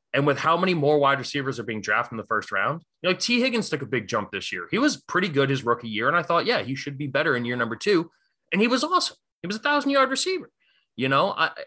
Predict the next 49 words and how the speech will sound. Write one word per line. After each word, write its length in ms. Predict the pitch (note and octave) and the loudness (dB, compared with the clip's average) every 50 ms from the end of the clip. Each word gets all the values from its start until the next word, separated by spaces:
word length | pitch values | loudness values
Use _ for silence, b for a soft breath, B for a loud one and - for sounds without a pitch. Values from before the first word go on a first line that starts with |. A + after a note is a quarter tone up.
| _ - | _ -2
I 140 | C#3+ E3+ | -2 -2
think 260 | D#3+ - B3 B3+ A#3+ - | -2 -2 -4 -4 -4 -8
for 200 | - - F#3 F3+ | -4 -2 0 2
the, 180 | D#3+ D#3 D3 - | 2 0 -2 -2
for 140 | - E3 D3+ | -2 0 0
most 460 | C#3 C3 C3+ C#3+ F#3 G#3+ G#3 - - | 2 2 2 2 2 2 0 -2 0
wide 220 | F3 D#3+ D3+ C#3+ C#3 | 2 2 2 2 0
receivers 420 | C3+ B2+ - - D3+ C3+ C#3+ B2 | -4 -6 -4 -4 -4 -4 -4 -2
getting 220 | C#3 C#3 B2 A#2 G#2+ | -2 -2 -2 -2 -2
drafted, 500 | A2 A2+ A2+ B2+ B2+ - G#2+ F#2+ F2+ - _ _ _ _ _ _ _ _ _ _ _ _ _ - - | -2 0 0 0 -2 -4 -8 -10 -10 -12 _ _ _ _ _ _ _ _ _ _ _ _ _ -12 -8
it's, 220 | - C3+ C#3 - - - A2+ | -6 -6 -4 -6 -8 -6 -4
you're 160 | B2+ D3 D3+ | 0 2 2
not 160 | D#3+ F3+ F3+ | 2 2 2
gonna 140 | - E3 C#3 | 0 -2 -2
come 200 | - D3 C#3+ D3 | -2 -2 -2 0
in 80 | D3 | 0
and 80 | D3+ C#3 | 0 0
be 80 | A#2+ A2+ | -2 -4
a 60 | G#2 | -4
Pro 240 | - - A#2+ C#3+ C#3+ | -2 -2 0 0 0
Bowler 340 | A#2+ G2 G2 G2 F#2+ F#2 B B B B B B | -2 -4 -6 -6 -8 -8 B B B B B B
right 160 | - A2+ A#2+ B2+ | 0 2 2 2
off 160 | B2 A#2+ - | 2 0 -2
the 80 | - | -4
bat. 280 | A2+ C#3+ F#3 F3+ C#3+ - - | 0 2 2 2 2 0 -2
And 200 | - C3+ C#3 C3+ | -2 -2 -2 -2
so 220 | - D#3 C#3+ C3+ | 0 2 4 4
I 80 | C3+ C3 | 4 4
find 300 | C3 - D#3 E3+ E3 D3 | 2 2 2 2 2 2
it 120 | C#3 A#2+ | -2 -2
weird 360 | A#2+ C#3 G3 G#3+ F#3+ D3 C3+ | -4 -4 -2 -2 -2 -2 0
that, 220 | C3+ C3+ B2+ A#2+ - _ _ _ _ _ _ _ _ _ _ | 0 -2 -2 -2 -4 _ _ _ _ _ _ _ _ _ _
you 100 | - D#3 | -2 0
know, 80 | D#3+ D#3 | 0 0
it's 140 | D3+ - - | 0 2 2
not 160 | G3 G3 E3+ | 2 2 2
like 140 | G#3 G3 - | 0 0 0
there's 180 | G3+ F#3+ D#3 | -2 -2 -2
a 40 | D3+ | -4
second 460 | - - - F3+ F3+ - E3 D3+ A#2+ | -6 -4 -2 -2 -2 -2 -4 -6 -4
guy 260 | G#2 A#2+ A#2+ C#3+ E3+ | -2 0 0 0 0
there 200 | D3+ A#2+ G#2+ G2 | 0 -2 -2 -2
right 180 | F#2 F#2+ F2+ D#2+ | -4 -4 -8 -8
now. 200 | F#2 E2+ - - | -10 -12 -8 -8
Like, 140 | G2+ G#2 - - | -8 -6 -2 0
Allen 280 | C3 D#3 F3 F#3 F#3 | 2 4 4 4 2
Lazard 580 | E3 C#3+ A#2+ A#2+ C3 B2+ C#3 D3+ D#3+ D3+ D3 - - | 2 0 0 2 2 4 4 4 4 2 0 -2 -4
and, 240 | A#2 A#2 A#2 A2 - - | -6 -8 -8 -8 -6 -4
and 320 | A2 A2 G#2+ G#2 G2 - | -4 -4 -4 -6 -10 -12